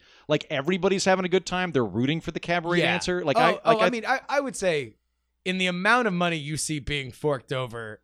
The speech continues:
Speaker 2: in some of these clubs, I, I'm not sorry for anybody. I'm not sorry for anybody
Speaker 1: <laughs>
Speaker 2: who's pulling out the, like, hundreds of dollars in, you know, a lot of these, these clubs in South Florida will do, like, Disney dollars.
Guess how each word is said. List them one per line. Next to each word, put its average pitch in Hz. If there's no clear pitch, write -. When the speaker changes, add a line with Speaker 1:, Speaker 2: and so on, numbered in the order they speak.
Speaker 2:
in 139
some 135
of 120
these 117
clubs, 127
I, 170
I'm 220
not 185
sorry 147
for 120
anybody. 120
I'm 180
not 220
sorry 208
for 175
anybody 175
Speaker 1:
<laughs> 147
Speaker 2:
who's 147
pulling 180
out 170
the, 160
like, 143
hundreds 190
of 151
dollars 151
in, 175
you 175
know, 147
a 156
lot 208
of 208
these, 151
these 139
clubs 151
in 131
South 135
Florida 180
will 139
do, 135
like, 120
Disney 143
dollars. 185